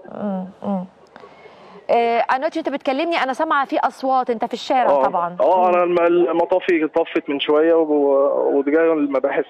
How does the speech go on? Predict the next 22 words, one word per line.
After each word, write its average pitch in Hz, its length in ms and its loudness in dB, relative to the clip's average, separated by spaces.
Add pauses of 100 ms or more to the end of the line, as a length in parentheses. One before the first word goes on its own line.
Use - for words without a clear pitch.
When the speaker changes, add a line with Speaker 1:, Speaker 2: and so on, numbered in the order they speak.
Speaker 2:
ال-، 120 760 0 (500)
الجنائية 127 480 2
بتعاين 135 880 -2
وتشوف 131 320 -6 (160)
تحت 131 200 -4
العربية 123 420 2
ولا، 135 220 0
بس 135 180 -6
لسه 151 320 -2
بيعاينوا 127 480 0
يعني، 123 140 -2
لسه 127 220 -2
ما 120 80 -4
عينوش. 117 420 -6 (280)
بس - 80 -2 (120)
جميعًا 143 400 0
الحمد 170 320 -2
لله، 170 600 2
ناس 165 200 0
كتيرة 170 240 -2
من 165 60 0
الشرطة 139 580 -4